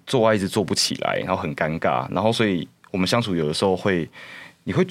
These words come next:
你就是会觉得好像有一些事情是，呃，你碰触不到的，然后就怪怪的。所以那个时候我，我去帮他拿手机，然后他传那个讯息之后，我就觉得这样下去好像不行，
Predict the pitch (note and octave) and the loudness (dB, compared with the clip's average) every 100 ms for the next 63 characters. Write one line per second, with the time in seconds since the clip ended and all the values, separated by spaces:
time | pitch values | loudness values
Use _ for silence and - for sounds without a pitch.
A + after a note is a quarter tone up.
0 | - G#3 - F3+ G3+ G3+ - F2+ E2 E2 | -2 -4 0 2 4 2 0 0 0 0
1 | E3 G#2+ F2 A#2 A#2+ C3 - E2+ - G#2 | 0 2 0 0 0 0 -2 -2 0 0
2 | G2 - - - - _ _ _ _ _ | -2 -8 -20 -20 -20 _ _ _ _ _
3 | _ _ - F2+ E2 D#2 D#2 C#2 D#2 G2+ | _ _ -4 -2 -2 -4 -4 -4 -6 -10
4 | _ - - C#3+ B2 C3 - - F2 - | _ -6 0 2 2 2 0 -2 -2 -4
5 | B1+ F2 - - - - - G2+ B2 B2 | -4 -6 -8 -18 -18 -18 -2 0 0 -2
6 | _ _ - F3+ - _ - G#2+ - G2 | _ _ -6 -6 -8 _ 0 2 2 2
7 | D#2+ D#2+ D3 D3+ D#3+ B2 B2 B2 - E2+ | 2 0 0 2 2 2 4 2 0 -2
8 | E2 - F#2+ - B2+ C3 F#2 F#2 D#2 G2 | -2 0 -2 2 2 2 2 -2 -2 0
9 | F#2 F#2+ G2 - D#2+ F#2 F#2 F2+ D2+ F2+ | 0 0 0 -2 -2 -2 -2 -4 -4 -2
10 | E2+ C#2+ F2+ C#2+ C#2 - - - - - | -2 -2 -8 -8 -10 -12 -20 -20 -20 -20
11 | - _ - G2+ F#2+ F2+ D#2 C#2+ - - | -20 _ -8 -4 -6 -6 -6 -6 -6 -6